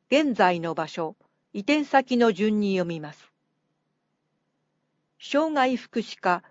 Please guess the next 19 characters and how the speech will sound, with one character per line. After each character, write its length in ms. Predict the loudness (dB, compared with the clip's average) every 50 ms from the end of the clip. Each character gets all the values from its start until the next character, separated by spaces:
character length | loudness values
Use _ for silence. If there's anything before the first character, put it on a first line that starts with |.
| _ _
高 240 | 2 4 4 4 6
齢 240 | 6 6 6 6 4
介 280 | 4 2 2 2 2
護 120 | -2 -6 -8
課。 240 | -8 -10 -16 -16 -16 _ _ _ _ _ _ _ _ _ _ _ _ _ _ _ _ _ _ _ _ _ _ -4
五 100 | -2 0
月 320 | 2 2 0 2 2 0 0
二 160 | 0 0 -2
十 260 | 0 0 0 0 0
二 140 | -2 -2 -4
日 300 | -4 -4 -4 -4 -8 -4
月 340 | -2 -2 -4 -4 -4 -4 -2
曜。 400 | 0 0 0 0 -2 -6 -10 -16 _ _ _ _ _ _ _ _ _ _ _ _ _ _ _ _ -2
教 240 | 0 0 2 2 0
育 260 | -2 -2 -4 -6 -6
庁 240 | -2 2 2 2 2
舎 220 | 2 -2 -6 -6
一 120 | -6 -8 _ _ _ -10
階。 280 | -8 -8 -8 -10 -16